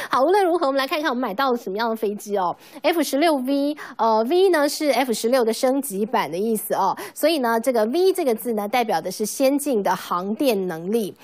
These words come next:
然后我们来看这架飞机特色在这里哦，呃，简单来讲就是推力变大了，比本来的这个F十六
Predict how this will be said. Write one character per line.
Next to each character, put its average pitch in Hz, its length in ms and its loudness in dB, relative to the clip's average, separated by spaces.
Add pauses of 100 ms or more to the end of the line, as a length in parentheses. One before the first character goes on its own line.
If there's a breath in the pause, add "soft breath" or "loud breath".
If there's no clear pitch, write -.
(160 loud breath)
然 262 100 2
后 330 40 4
我 - 20 2
们 269 80 2
来 254 80 2
看 277 160 2
这 254 100 0
架 240 180 0
飞 233 160 0
机 226 160 -6
特 254 200 0
色 226 160 0
在 214 160 -2
这 196 220 -2
里 165 140 -6
哦， 175 220 0 (240 loud breath)
呃， 202 320 2
简 202 160 -2
单 294 160 0
来 277 140 2
讲 208 200 -2
就 208 120 -4
是 214 140 -4
推 339 340 2
力 320 200 2
变 220 320 -2
大 196 260 -2
了， - 220 -10
比 247 160 -2
本 214 220 0
来 190 220 -2
的 233 200 2
这 220 140 0
个 220 60 2
F 220 200 0
十 190 220 -4
六 196 260 2